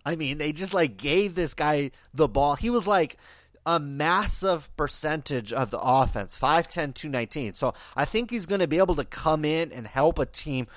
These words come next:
right away. It's just a matter on, does he take that Giovanni Bernard role where he's kind of that complimentary back, or is he able to step it up and be that guy? I think it really depends on where he goes.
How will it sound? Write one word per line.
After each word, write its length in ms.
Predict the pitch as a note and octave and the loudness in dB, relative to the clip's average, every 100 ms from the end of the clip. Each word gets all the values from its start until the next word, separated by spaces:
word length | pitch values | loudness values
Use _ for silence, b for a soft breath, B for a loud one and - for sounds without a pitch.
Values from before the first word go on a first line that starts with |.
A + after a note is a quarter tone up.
| B B B | B B B
right 420 | A2+ C#3+ D#3 D3 | 2 6 8 6
away. 720 | A#2+ G#2 B2+ F3+ C3+ B2 C3 b b | 4 6 4 6 4 4 0 b b
It's 340 | F#2+ D3+ - | -6 -4 -4
just 300 | - G3+ G3+ | -2 0 0
a 60 | F#3 | 0
matter 440 | E3+ F3+ G3 F3 | 4 8 8 8
on, 280 | D#3 D3+ C#3+ | 6 4 2
does 240 | B2 C#3+ - | 0 0 0
he 160 | E3+ | -4
take 380 | - - E3+ E3+ | -2 0 0 2
that 300 | E3 C#3+ A#2+ | 2 2 0
Giovanni 560 | C3+ D3 A#2+ C#3 C#3+ B2+ | 0 2 4 4 4 0
Bernard 600 | A#2 A2 A#2 C3 D#3 C#3+ | -2 0 4 4 4 2
role 400 | D3 D3 F3 - | 4 4 2 -4
where 540 | A2 A#2 A#2 A#2+ A2+ G#2 b | -8 -2 2 4 4 0 b
he's 220 | C#3 C3 | -8 -6
kind 320 | - E3 C#3+ | -4 -2 0
of 160 | C3+ G2+ | 0 0
that 500 | A2+ A2 G#2 - - - b b - | 2 4 4 0 -10 -12 b b -8
complimentary 880 | - C#3 - A#2 A2 B2 D3 F#3+ F3+ | 0 2 2 0 -2 -4 -4 -2 2
back, 460 | F3+ G3+ C4+ - - b b b b | 4 2 0 -8 -20 b b b b
or 180 | D3 D#3+ | 2 4
is 180 | D3+ C3 | 2 0
he 160 | D3 | 2
able 240 | D#3 D#3+ D3+ | 2 2 -2
to 100 | B2 | -2
step 440 | - - D#3 D#3 | -2 2 2 4
it 100 | C3 | 6
up 260 | D3+ C#3+ B2+ | 6 6 2
and 260 | A#2+ F#2+ | -8 -8
be 440 | A#2+ B2+ C#3 C3 A2+ F#2 | -6 -2 0 0 -2 -6
that 440 | G#2+ A#2+ A#2 A2 - - F2+ | -2 2 2 0 -4 -18 -4
guy? 400 | A#2 C3 A2 G2+ | 4 6 6 4
I 40 | |
think 200 | - C3 | -2 -8
it 100 | B2+ | -10
really 460 | B2 A2+ C#3+ E3 C#3+ | -8 0 2 4 2
depends 420 | A#2 - C3+ A#2 | -2 -4 -4 0
on 120 | G#2+ | 0
where 200 | G#2 A#2 | 0 -2
he 80 | G#2+ | -2
goes. 580 | F2 G#2 A#2 A#2 G2 - | -6 0 4 6 4 0